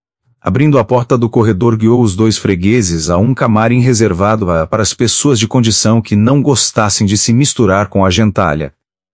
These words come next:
O taberneiro deitou sobre a mesa as garrafas e os pichés, feito que desapareceu pela porta em três profundas reverências. A espessa crosta de pó e as grossas teias de aranhas de que estavam cobertas as duas garrafas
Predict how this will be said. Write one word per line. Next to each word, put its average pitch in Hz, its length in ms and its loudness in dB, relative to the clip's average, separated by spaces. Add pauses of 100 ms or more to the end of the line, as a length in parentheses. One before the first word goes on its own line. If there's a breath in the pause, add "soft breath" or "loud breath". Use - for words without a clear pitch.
(200)
O 131 140 2
taberneiro 113 580 2
deitou 107 340 0
sobre 113 360 2
a 95 60 2
mesa 107 400 2
as 98 100 0
garrafas 98 540 0
e 98 40 0
os 92 120 -2
pichés, 127 600 0 (360)
feito 175 560 -2
que 113 140 -2
desapareceu 131 760 0
pela 135 200 0
porta 127 320 -2
em 110 100 2
três 117 300 -2
profundas 117 560 0
reverências. 95 800 -2 (640)
A - 100 0
espessa 160 480 0
crosta 113 380 0
de 87 100 -6
pó 95 260 0
e 95 60 2
as 92 160 0
grossas 113 460 0
teias 135 280 0
de 110 140 0
aranhas 113 400 2
de 117 80 -2
que 120 140 -2
estavam 107 500 -2
cobertas 98 640 0
as 95 180 0
duas 127 300 0
garrafas 92 580 -4